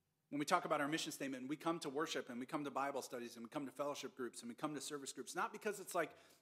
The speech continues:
"Gotta check that off the box so I can get to the abundant life." It's because this is the place where we can learn what the voice of Jesus sounds like. And we can learn what it means to follow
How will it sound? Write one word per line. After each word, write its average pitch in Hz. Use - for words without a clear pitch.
"Gotta 170
check 180
that 165
off 147
the 139
box 151
so 160
I 135
can 139
get 139
to 139
the 131
abundant 120
life." 165
It's 165
because 185
this 247
is 254
the 220
place 233
where 185
we 180
can 196
learn 208
what 185
the 196
voice 220
of 170
Jesus 202
sounds 208
like. -
And 139
we 170
can 175
learn 175
what 175
it 156
means 175
to 147
follow 139